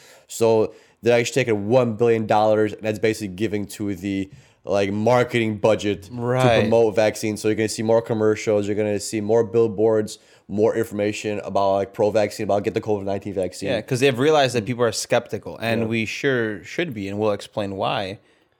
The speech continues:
Speaker 2: But this is just, this is marketing, yeah.
Speaker 1: Right. Ten billion for medical supplies and devices.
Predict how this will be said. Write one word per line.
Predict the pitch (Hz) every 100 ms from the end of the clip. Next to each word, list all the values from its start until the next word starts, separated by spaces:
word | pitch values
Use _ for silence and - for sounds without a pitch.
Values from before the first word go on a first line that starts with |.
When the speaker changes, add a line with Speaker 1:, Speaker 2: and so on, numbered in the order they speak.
| _
Speaker 2:
But | - 104 110
this | 113 -
is | 113 101
just, | 101 - -
this | 139
is | 120
marketing, | 117 143 95 95
yeah. | 107
Speaker 1:
Right. | 104 - _
Ten | - 131 135
billion | 127 127 127 123
for | -
medical | 113 117 117
supplies | 107 - 110 113
and | 104
devices. | 98 95 131 135 135 127 127 123 -